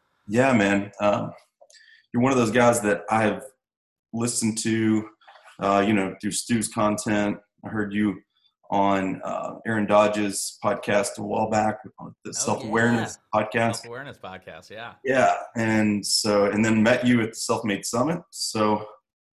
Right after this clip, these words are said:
Speaker 1: I'm listening to your stuff, uh, when you're hopping on other people's, uh, shows. So, uh,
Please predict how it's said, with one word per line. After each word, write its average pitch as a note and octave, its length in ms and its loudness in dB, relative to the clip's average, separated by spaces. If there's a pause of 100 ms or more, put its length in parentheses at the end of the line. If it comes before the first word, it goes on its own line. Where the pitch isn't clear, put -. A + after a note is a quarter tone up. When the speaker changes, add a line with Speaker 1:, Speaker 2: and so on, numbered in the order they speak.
Speaker 1:
I'm - 540 -12
listening C#3 360 0
to B2 120 -6
your A#2+ 100 2
stuff, - 580 0 (500)
uh, G#2 260 2
when A2+ 200 0
you're A2 120 -2
hopping A#2+ 280 0
on A2 140 2
other G#2+ 140 -2
people's, - 600 -8 (580)
uh, G2 240 0
shows. - 680 -2
So, G#2 420 -2
uh, - 200 -10